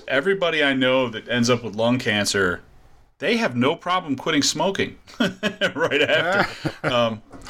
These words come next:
Speaker 1: I mean, if the doctor tells you, "Hey, you got lung cancer, and, uh, by the way, you're fighting for your life every day, uh, you should probably quit smoking,"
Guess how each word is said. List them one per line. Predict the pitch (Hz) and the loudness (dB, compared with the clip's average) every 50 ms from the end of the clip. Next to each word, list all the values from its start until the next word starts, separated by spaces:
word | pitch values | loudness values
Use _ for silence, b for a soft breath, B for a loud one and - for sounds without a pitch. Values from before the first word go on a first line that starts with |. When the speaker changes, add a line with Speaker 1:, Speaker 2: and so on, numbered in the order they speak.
| B B B B B B B | B B B B B B B
Speaker 1:
I | 139 143 | -4 0
mean, | 147 143 135 | 2 2 2
if | 131 127 120 | 2 0 -2
the | 135 | -4
doctor | 123 131 147 151 175 - 233 | -2 0 0 0 0 -2 -4
tells | - - 208 196 175 147 | -4 0 2 2 2 2
you, | 143 131 | 0 0
"Hey, | 143 165 165 135 | 2 2 2 4
you | 117 117 | 4 4
got | 135 127 120 120 | 2 2 2 2
lung | 123 135 151 175 | 2 2 0 0
cancer, | - - 143 117 110 107 - - 110 107 104 | -2 -2 0 0 0 0 0 0 0 2 2
and, | 73 101 104 104 104 | 2 2 0 2 2
uh, | 101 101 95 | 2 0 2
by | 101 117 120 | 2 2 2
the | 120 123 | 2 2
way, | 120 117 | 2 2
you're | 110 | 0
fighting | 107 - 127 120 120 120 120 | -2 -2 0 0 2 2 0
for | - 123 | 0 -2
your | 107 104 | -2 -2
life | 104 110 120 120 117 110 - | 0 2 2 2 2 0 0
every | 104 107 104 110 101 | -2 -2 0 -2 0
day, | 113 110 110 110 104 95 98 101 - | 0 2 2 4 4 2 2 0 -2
uh, | 92 98 95 87 87 82 | -4 -4 -2 0 0 0
you | 87 117 110 | 0 0 0
should | - 107 - | -2 -2 0
probably | 135 123 120 110 107 | 0 2 2 2 0
quit | - 110 - | -4 -4 -4
smoking," | - - 135 147 170 165 - 101 92 92 | 0 2 2 2 2 2 -2 -2 -4 -4